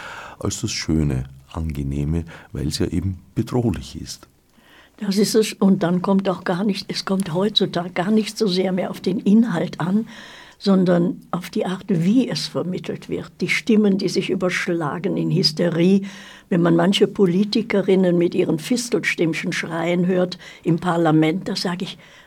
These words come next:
Speaker 2: wer hört sich sowas an? Die Sprache ist überhaupt etwas wahnsinnig Wichtiges und mit Sprache kann man das, jedes Wort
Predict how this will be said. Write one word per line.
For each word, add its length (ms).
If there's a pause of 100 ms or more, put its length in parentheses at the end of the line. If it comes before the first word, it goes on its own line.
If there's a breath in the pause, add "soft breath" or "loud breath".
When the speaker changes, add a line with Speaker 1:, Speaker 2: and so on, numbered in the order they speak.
(140)
Speaker 2:
wer 180
hört 220
sich 180
sowas 400
an? 300 (880 loud breath)
Die 60
Sprache 600
ist 200
überhaupt 640 (280)
etwas 460
wahnsinnig 720
Wichtiges 640
und 280 (600 loud breath)
mit 240
Sprache 440
kann 200
man 80
das, 180
jedes 540
Wort 440